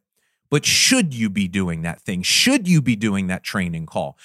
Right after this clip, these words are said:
Should you be the one that's doing that live?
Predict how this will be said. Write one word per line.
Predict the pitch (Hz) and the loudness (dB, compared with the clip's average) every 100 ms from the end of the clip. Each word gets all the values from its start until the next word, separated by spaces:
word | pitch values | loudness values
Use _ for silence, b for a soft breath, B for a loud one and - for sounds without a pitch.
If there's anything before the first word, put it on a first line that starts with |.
| b | b
Should | - - 247 220 | 0 2 4 2
you | 165 269 262 | 2 2 4
be | 180 | 2
the | 147 | 2
one | 123 120 107 | 0 0 -2
that's | 104 - | -4 -4
doing | 107 98 90 | -2 0 0
that | 87 85 | -2 -4
live? | 85 76 - | -6 -6 -14